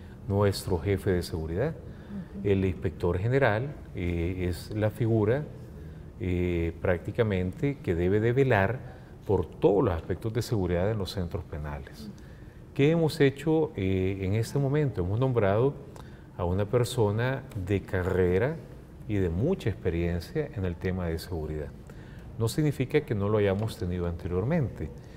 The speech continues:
Speaker 1: significa que la persona que se ha nombrado es una, eh, es un profesional realmente con una formación de muchos años, más de veinte años de formación en el tema de, de seguridad,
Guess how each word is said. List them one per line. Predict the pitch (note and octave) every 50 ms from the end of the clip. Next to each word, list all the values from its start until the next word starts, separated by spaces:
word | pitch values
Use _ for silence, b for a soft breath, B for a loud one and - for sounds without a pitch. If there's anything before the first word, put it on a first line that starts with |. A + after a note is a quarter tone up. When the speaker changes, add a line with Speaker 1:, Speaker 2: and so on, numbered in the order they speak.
| B B B
Speaker 1:
significa | B - - G2+ F2+ E2+ - G2+ G#2 A2+
que | A2+ - B2+
la | A2 G#2+
persona | - - F2+ E2+ - - C#3 D3+ D3+ A#2
que | - - E2
se | - - F#2
ha |
nombrado | F#2 G#2+ A#2 A2+ F#2 F#2 F#2 G2 G#2
es | G2 -
una, | F#2 F2+ G2 G#2 G#2+ G#2+ F#2+ F2+
eh, | F2+ F2+ F2 F2 F2+ F2+
es | F#2 F2 -
un | A#2 A2+
profesional | - - C3 C3+ C#3 - - B2+ - - G2 E2+ E2+ E2+ E2+ F#2+ A#2 D3 D#3 B B B B B B B B B B B -
realmente | G#2+ F#2+ G2 F#2+ F#2 F#2 F#2+ G2 F#2+ F2+ F2+ G2 - - -
con | - - F#2 F2
una | F2+ G2+ G2+
formación | - - B2 A#2+ A2+ G2 F2 - - F#2 F2+ G#2 B2
de | C3
muchos | A#2 F#2+ F#2+ G#2+ - - F#2+ - -
años, | A2 D3+ F3 D3+ G2+
más | G2 G2 F#2+
de | G2 F2+
veinte | F#2 F#2+ G2+ G2+ - - F2+
años | F#2 B2 E3 F3 C3+ G2
de | F#2+
formación | - - F#2 F2 E2+ F2 - - G#2 F#2+ F#2+ G2 G2 B B B B B B B B B B
en | - G#2 F#2+
el | G2 F2
tema | - - F#2+ F2+ F#2 F#2 F2
de, | F2 E2+ E2 F2 F2
de | E2 F2
seguridad, | F2 - - F2+ E2 E2 E2+ D#2+ D2+ D2+